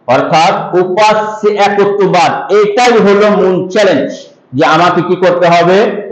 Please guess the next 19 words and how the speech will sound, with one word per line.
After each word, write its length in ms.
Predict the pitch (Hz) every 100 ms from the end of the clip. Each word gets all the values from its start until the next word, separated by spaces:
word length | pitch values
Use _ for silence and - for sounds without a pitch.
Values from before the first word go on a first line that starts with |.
| 147
উপাস্য 440 | 190 185 - 196
একত্ববাদ, 800 | - 160 165 180 180 175 180 202
এটা 180 | 180 175
প্রমাণ 460 | 160 156 170 175 190
করতে 260 | 185 196
হবে। 640 | 185 185 185 175 127 - - - _
সূরা 200 | 147 143
আনাম 580 | 143 160 180 185 196 196
আয়াত 540 | 190 - 147 175 175 180
নম্বর 240 | 165 160
একশো 340 | 151 - 160
তেষট্টি, 580 | 156 160 156 180 165 170
একশো 340 | 175 - 180 147
বাষট্টি, 640 | 156 151 185 - 220 196
একশো 180 | 175 -
তেষট্টি, 540 | - 160 190 196 -
আল্লাহ 220 | 156 156 143
তাআলা 240 | 135 127
বলেন, 340 | 120 131 -